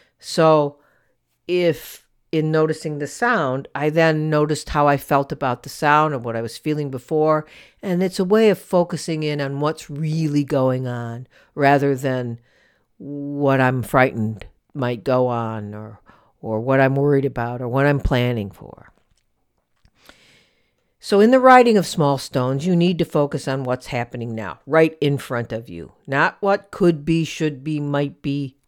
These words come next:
but right now. You know, these are really, really scary times. And I don't think anyone is immune to anxiousness and fear unless they're,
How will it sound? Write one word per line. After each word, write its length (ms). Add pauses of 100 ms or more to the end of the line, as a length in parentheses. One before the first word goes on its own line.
(100)
but 240
right 200
now. 380 (1040)
You 100
know, 80
these 200
are 100
really, 600
really 260
scary 420
times. 760 (760)
And 140
I 140
don't 200
think 220
anyone 720
is 180
immune 600
to 160
anxiousness 800
and 160
fear 360
unless 420
they're, 480